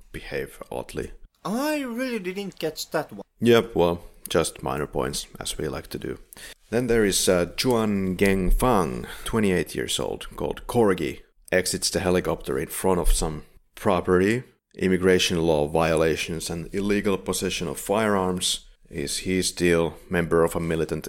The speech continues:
Speaker 1: immigrant organization? And the Gavel Republic paid him to attack the secret meeting for hundred thousand dollars. Violent trader in questionable goods. They looked for a connection with Gavel, but couldn't find it,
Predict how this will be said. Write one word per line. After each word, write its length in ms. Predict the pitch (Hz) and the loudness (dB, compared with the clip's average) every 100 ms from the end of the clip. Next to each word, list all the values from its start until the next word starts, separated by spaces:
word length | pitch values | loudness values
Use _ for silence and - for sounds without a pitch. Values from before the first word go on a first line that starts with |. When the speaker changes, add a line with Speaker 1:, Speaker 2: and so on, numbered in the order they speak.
| 82 | -6
Speaker 1:
immigrant 480 | 85 - 82 78 | -6 -4 -4 -4
organization? 1040 | - 87 85 82 76 - 98 101 - 92 - _ _ | -2 -2 -2 -4 -4 -2 -2 -2 -4 -6 -8 _ _
And 180 | - 76 | -14 -6
the 60 | 78 | -6
Gavel 440 | 87 90 90 92 | 0 2 6 6
Republic 600 | 82 80 78 73 80 - | 4 4 2 0 -4 0
paid 260 | 90 85 - | 2 2 0
him 400 | - 113 101 73 | 0 2 2 -2
to 140 | 82 - | -4 -2
attack 340 | 76 82 78 - | -2 -2 -4 -4
the 80 | |
secret 460 | 78 - 90 80 - | -2 0 -2 -4 -4
meeting 360 | 90 87 80 76 | 0 0 0 -4
for 420 | - 76 78 78 - - - | -4 -2 0 -2 -8 -12 -12
hundred 400 | - - 90 82 | -6 0 2 2
thousand 340 | 82 82 85 82 | -2 -2 -4 -4
dollars. 480 | 87 80 65 71 - - - - - | -2 -2 -2 -4 -8 -8 -2 0 4
Violent 360 | 110 107 101 | 4 6 4
trader 400 | - 101 92 90 | 2 4 6 4
in 160 | 73 85 | 2 -2
questionable 640 | - 92 87 85 76 73 | -2 0 2 0 -2 -2
goods. 580 | - 101 107 - - - - _ _ | -2 0 0 0 -4 -6 -10 _ _
They 160 | - 85 | 2 4
looked 200 | 87 - | 4 0
for 160 | - 82 | -4 -4
a 60 | |
connection 560 | 82 85 85 - 80 78 | -2 -2 -2 -2 -4 -6
with 240 | 80 87 | -8 -4
Gavel, 400 | 90 90 104 123 | 0 2 4 2
but 420 | 107 95 87 - | 2 0 0 -2
couldn't 240 | - 76 71 | -8 -6 -6
find 340 | - 78 95 | -2 -2 0
it, 160 | 98 | -4